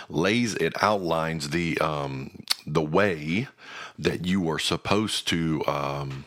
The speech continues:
stone someone for violation of the law, for breaking the law of God. You were to put them to death in a certain manner. One of the things were,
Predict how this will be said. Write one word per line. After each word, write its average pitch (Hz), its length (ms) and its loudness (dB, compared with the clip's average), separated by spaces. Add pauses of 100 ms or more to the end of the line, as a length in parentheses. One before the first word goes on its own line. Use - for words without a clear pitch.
(120)
stone 92 380 2
someone - 460 -2 (680)
for 95 160 4
violation 80 720 0
of 65 100 -6
the 69 80 -2
law, 69 380 -2 (260)
for - 160 0
breaking 82 440 2
the 76 40 0
law 73 220 0
of 69 100 -6
God. 71 300 -2
You 85 100 2
were 82 120 2
to 80 320 0
put - 160 0
them 82 160 0
to 71 80 -2
death 82 260 2
in 76 80 0
a 73 60 -2
certain 71 280 0
manner. 78 240 0
One 101 160 2
of 107 60 2
the 87 60 -2
things 95 240 0
were, 85 220 0